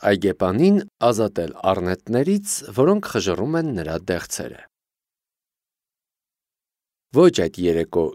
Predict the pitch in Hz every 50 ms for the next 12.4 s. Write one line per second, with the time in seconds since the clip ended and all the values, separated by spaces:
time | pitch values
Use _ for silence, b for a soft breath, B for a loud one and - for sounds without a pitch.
0 | - - 95 - - - 90 82 78 - - 78 73 - - - 85 82 - -
1 | 156 175 185 190 185 - - _ _ _ _ _ - 135 165 170 165 - - -
2 | 117 135 135 - 147 135 117 107 87 80 76 - - 95 87 87 85 87 117 170
3 | 196 196 - - - 139 156 170 170 - - - 101 92 87 - 92 85 - -
4 | - 156 170 - - 190 185 170 139 160 180 180 - - 92 78 - - 87 87
5 | - _ _ - 107 104 104 101 - 95 82 76 - _ 92 87 85 85 85 -
6 | - - 73 76 95 143 170 - - - - _ _ _ _ _ - 170 156 151
7 | 165 170 202 202 196 202 - - 120 120 117 107 104 101 98 92 92 95 90 82
8 | - - 78 76 78 76 - - 80 78 85 131 170 180 170 - - _ - 107
9 | 110 113 107 - - 160 156 156 135 120 104 104 98 87 82 78 78 78 78 101
10 | 104 139 160 165 180 165 - - 104 95 90 90 90 - - - 92 87 82 87
11 | 82 82 82 82 80 87 90 78 - 82 78 87 85 76 76 - - 76 76 78
12 | 80 101 156 196 214 208 -